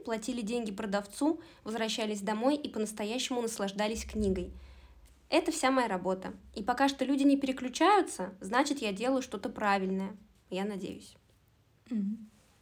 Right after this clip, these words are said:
Speaker 1: Вот и все. И мне очень понравилась его эта позиция. Он не важничает, он не говорит: "Вот, я написал суперклассную книгу", там, все такое. Он просто говорит, что писательство — это труд, что это не то, что ты там сидишь и что-то придумываешь, ждешь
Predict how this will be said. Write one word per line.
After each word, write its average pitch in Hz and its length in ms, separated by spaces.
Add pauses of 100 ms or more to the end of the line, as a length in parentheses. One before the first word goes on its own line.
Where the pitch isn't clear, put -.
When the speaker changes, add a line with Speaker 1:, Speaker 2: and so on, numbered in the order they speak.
(120)
Speaker 1:
Вот 320 200
и 392 40
все. 349 160
И 269 140
мне 311 200
очень 381 240
понравилась 320 540
его 208 140
эта 196 180
позиция. 208 580
Он 311 360
не 320 80
важничает, 277 760
он 269 160
не 269 80
говорит: 254 320
"Вот, 269 360
я 240 80
написал 233 420
суперклассную 226 720
книгу", 254 560
там, 220 280 (440)
все 233 160
такое. 247 340
Он 233 140
просто 339 260
говорит, 254 260
что - 140
писательство — 320 540
это 285 160
труд, 190 340 (260)
что 214 540
это 220 220
не 208 400 (320)
то, 302 100
что 320 140
ты - 80
там 220 180
сидишь 254 640
и 220 80
что-то - 260
придумываешь, 262 800
ждешь 208 480